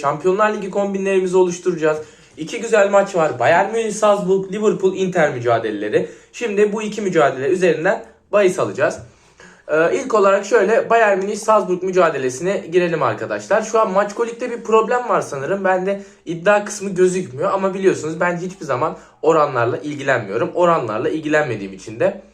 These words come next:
çok fazla bir önemi olmuyor benim için. İlk mücadele sürpriz bir şekilde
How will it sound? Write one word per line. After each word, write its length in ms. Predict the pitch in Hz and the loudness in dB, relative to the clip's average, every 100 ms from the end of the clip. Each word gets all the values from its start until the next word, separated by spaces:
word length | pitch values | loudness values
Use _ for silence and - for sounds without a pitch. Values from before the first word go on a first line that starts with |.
| _ _ - | _ _ -2
çok 260 | 185 175 | 0 2
fazla 280 | 120 117 123 | 0 0 -2
bir 60 | 131 | -6
önemi 380 | 135 156 208 - | -6 -6 -6 -2
olmuyor 380 | 185 156 120 101 | 0 0 -2 -4
benim 200 | 98 104 | -8 -10
için. 240 | 110 185 | -12 -12
İlk 200 | 233 220 | -12 -10
mücadele 460 | 226 202 196 208 220 | -6 0 0 0 -6
sürpriz 480 | - 170 - 254 | -8 -14 -12 -12
bir 40 | 254 | -8
şekilde 540 | 226 180 185 196 226 | -6 -4 -4 -4 -4